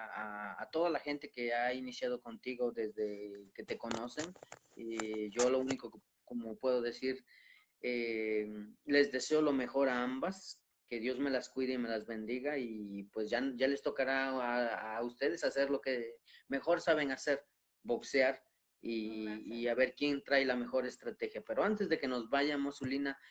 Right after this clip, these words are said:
Speaker 1: eh, recuérdanos a los fanáticos y más que todo felicitaciones porque sé que ya tienes tu gimnasio,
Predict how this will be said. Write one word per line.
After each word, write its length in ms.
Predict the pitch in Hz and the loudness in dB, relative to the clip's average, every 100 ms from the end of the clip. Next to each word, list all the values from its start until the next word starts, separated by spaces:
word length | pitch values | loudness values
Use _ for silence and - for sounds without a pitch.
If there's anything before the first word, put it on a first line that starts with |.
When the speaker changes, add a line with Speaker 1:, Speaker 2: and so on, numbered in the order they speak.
| - - | -20 -4
Speaker 1:
eh, 480 | 131 131 123 120 120 | 0 2 2 2 2
recuérdanos 760 | 120 127 143 156 170 165 147 143 | 2 2 6 6 6 4 2 2
a 60 | |
los 260 | 123 123 - | 2 2 0
fanáticos 640 | 127 127 127 135 135 127 127 | 0 0 0 0 0 -2 -2
y 300 | 123 123 123 | 0 0 2
más 180 | 151 156 | 0 0
que 80 | |
todo 240 | - 180 175 | 4 4 6
felicitaciones 680 | 147 135 - 135 156 156 160 | 2 0 -4 -6 -2 0 -2
porque 240 | 135 - 123 | -6 -10 -6
sé 160 | 139 | -6
que 140 | 147 135 | -2 0
ya 160 | 135 | 0
tienes 260 | 143 139 - | -2 -6 -6
tu 120 | 127 | -12
gimnasio, 680 | 123 117 123 143 147 165 165 | -8 -6 -2 -4 -4 -4 -6